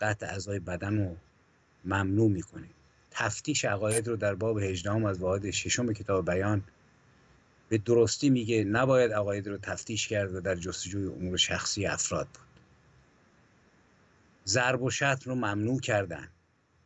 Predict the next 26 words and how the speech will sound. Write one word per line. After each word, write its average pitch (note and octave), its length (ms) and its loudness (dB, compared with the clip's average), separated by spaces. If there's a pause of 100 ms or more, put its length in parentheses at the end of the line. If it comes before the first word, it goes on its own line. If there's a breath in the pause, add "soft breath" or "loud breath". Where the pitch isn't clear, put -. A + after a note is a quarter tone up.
(480)
در G2+ 120 -4
باب F#2+ 260 -2
ششم. - 420 -10 (520)
تنبیه B2 440 0
بدنی A2 400 0
ممنوعه، G#2 640 0
برده‌داری G#2 720 0
ممنوعه G#2 500 0
در G2+ 140 0
این F#2 160 -4
دین. D#2 240 -8 (960)
به D#3+ 100 4
خصوص C3+ 580 0
در G#2 160 4
باب A#2 240 4
پانزدهم G#2+ 420 0
از G#2 140 2
واحد G2+ 300 0
دهم G#2+ 420 -2 (840)
گفته G#2 220 -4
حیوانات B2+ 760 2
رو B2+ 80 0
باید A#2+ 300 0
دوست C#3+ 320 0
بدارید F#2 460 -2
و F#2+ 100 -2